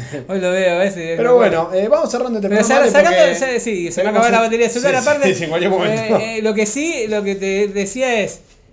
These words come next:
Speaker 1: eh, si van a poner plata para una, pla-, para, para los deportes, vamos a hablar de todos los deportes de San Lorenzo, que sea
Speaker 2: Exacto.
Speaker 1: justa, repartija justa. Eh, son todos dirigentes de San Lorenzo. Yo creo que se entienden eso, entienden a dónde tienen que llegar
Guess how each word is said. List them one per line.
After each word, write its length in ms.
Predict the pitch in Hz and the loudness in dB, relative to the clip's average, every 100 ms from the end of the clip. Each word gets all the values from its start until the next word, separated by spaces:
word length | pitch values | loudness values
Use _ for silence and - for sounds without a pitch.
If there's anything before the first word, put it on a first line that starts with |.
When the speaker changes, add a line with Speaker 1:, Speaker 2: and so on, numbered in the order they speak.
| _ | _
Speaker 1:
eh, 240 | 160 156 156 | -10 -6 -6
si 160 | - | -6
van 160 | 160 208 | 0 0
a 100 | 226 | 0
poner 160 | 214 208 | -2 -2
plata 260 | 220 202 | -2 -4
para 180 | 190 190 | -2 -2
una, 400 | 190 185 185 180 | -2 -4 -4 -6
pla-, 160 | 180 175 | -8 -8
para, 480 | 175 170 165 165 160 | -4 -4 -2 -4 -4
para 140 | 165 | -8
los 100 | 165 | -8
deportes, 680 | 160 185 311 285 240 156 - - _ _ _ | -8 -2 -2 -2 -4 -4 -8 -20 _ _ _
vamos 200 | 190 202 | -6 -2
a 20 | 190 | 0
hablar 160 | 185 | -2
de 40 | 180 | -2
todos 140 | 190 | -4
los 100 | 170 | -4
deportes 320 | 160 160 156 | -6 -8 -12
de 60 | 147 | -12
San 80 | 156 | -12
Lorenzo, 200 | 151 147 | -12 -8
que 80 | 135 | -4
sea 120 | 190 | -2
Speaker 2:
Exacto. 180 | 180 208 | 0 0
Speaker 1:
justa, 160 | 196 175 | 0 -4
repartija 460 | - 175 196 196 | -6 -6 -4 -4
justa. 440 | 190 190 160 156 151 - - - | -6 -8 -8 -12 -14 -18 -20 -16
Eh, 300 | 165 160 160 | -6 -2 -2
son 180 | - 226 | -2 -4
todos 200 | 247 233 | -2 0
dirigentes 380 | 202 - 214 196 | -2 -4 -8 -8
de 40 | |
San 100 | 196 185 | -10 -8
Lorenzo. 520 | 185 170 156 151 147 _ _ | -6 -6 -10 -16 -20 _ _
Yo 140 | - 277 | -12 -8
creo 120 | 262 | -6
que 80 | 214 | -6
se 120 | 214 | -4
entienden 520 | 202 247 254 220 196 | -4 -4 -4 -4 -4
eso, 440 | 185 - 175 165 165 - - | -6 -10 -12 -12 -14 -20 -16
entienden 520 | 160 175 240 214 185 | -14 -8 -6 -4 -4
a 100 | 180 | -4
dónde 180 | 196 185 | -6 -6
tienen 180 | 185 175 | -10 -12
que 60 | |
llegar 420 | 160 180 160 156 | -12 -10 -8 -8